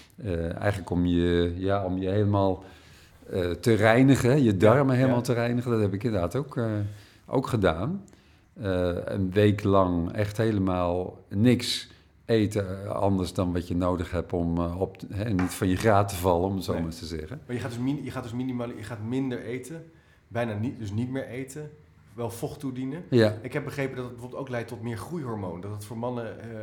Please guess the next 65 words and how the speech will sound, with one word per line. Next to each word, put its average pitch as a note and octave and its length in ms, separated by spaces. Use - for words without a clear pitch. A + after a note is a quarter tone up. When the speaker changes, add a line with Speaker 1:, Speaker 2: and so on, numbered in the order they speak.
Speaker 2:
heel A2 120
gezond A#2 320
kan B2 120
zijn A2+ 180
om A2+ 100
weer A2 320
bepaalde A2+ 320
hormonen A#2+ 440
aan F#2 140
te F#2+ 80
maken, F2 320
doordat G#2+ 200
ze A2 80
niet A#2+ 160
eten. G#2 280
Vroeger, C3 640
als - 180
je A#2 60
dan G#2+ 80
Speaker 1:
Ja. G#2 80
Speaker 2:
moest G2+ 140
jagen, B2 440
Speaker 1:
Ja. A2 200
Speaker 2:
je A#2 60
had A2 100
honger, B2+ 460
Speaker 1:
Ja. G#2 280
Speaker 2:
dan, A2+ 340
weet G#2+ 160
je C3 60
wel, D3 180
dan, B2 340
Speaker 1:
Precies. A2 300
Speaker 2:
dan B2 120
werd C#3+ 140
er D3 60
iets C3+ 120
aangemaakt B2 520
van, G#2 120
Speaker 1:
Ja. G#2 60
Speaker 2:
"Nou, G2+ 140
nu D3 80
moet D3+ 140
je D3+ 60
gaan." F#2 420
Speaker 1:
Ja. A2+ 220
Speaker 2:
En A#2+ 100
dat A#2+ 140
voelen F3+ 240
we C3+ 60
eigenlijk G#2 320
niet G2+ 100
meer B2+ 80
en C3+ 80
dat, B2+ 120
daardoor A#2+ 300
raakt A#2+ 180
ons A#2 120
lichaam B2 340
af G2 140
en - 60
toe G#2 120
in F#2 60
de F#2+ 100
war. F#2 260